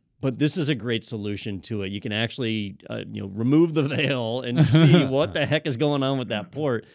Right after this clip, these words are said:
Speaker 1: to know what it's capable of and what it isn't. I think that's a cool feature.
Speaker 2: Hey, you think that's just like a,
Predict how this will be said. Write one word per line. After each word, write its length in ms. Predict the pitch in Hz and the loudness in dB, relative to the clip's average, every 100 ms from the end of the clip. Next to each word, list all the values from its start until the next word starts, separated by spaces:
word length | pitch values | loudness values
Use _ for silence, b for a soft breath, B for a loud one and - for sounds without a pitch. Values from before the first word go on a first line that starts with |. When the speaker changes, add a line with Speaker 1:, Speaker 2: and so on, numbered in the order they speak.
| B - | B -2
Speaker 1:
to 80 | 143 | 2
know 160 | 131 131 | 4 4
what 140 | 135 | 2
it's 100 | 120 | -2
capable 460 | - 120 110 107 101 | -4 -6 -4 -6 -6
of 120 | 92 | -6
and 120 | 92 | -6
what 120 | 92 | -8
it 80 | 85 | -10
isn't. 300 | 85 85 87 | -12 -12 -8
I 100 | 107 | -6
think 160 | 113 113 | -4 -4
that's 180 | 104 - | -6 -8
a 40 | |
cool 160 | 85 85 | -12 -14
feature. 360 | - 98 - - | -12 -14 -16 -12
Speaker 2:
Hey, 100 | 135 | -10
you 200 | 123 113 | -8 -10
think 160 | 107 185 | -8 -8
that's 180 | 113 - | -8 -8
just 220 | 110 - | -10 -10
like 160 | 95 92 | -12 -12
a, 260 | 85 78 | -14 -14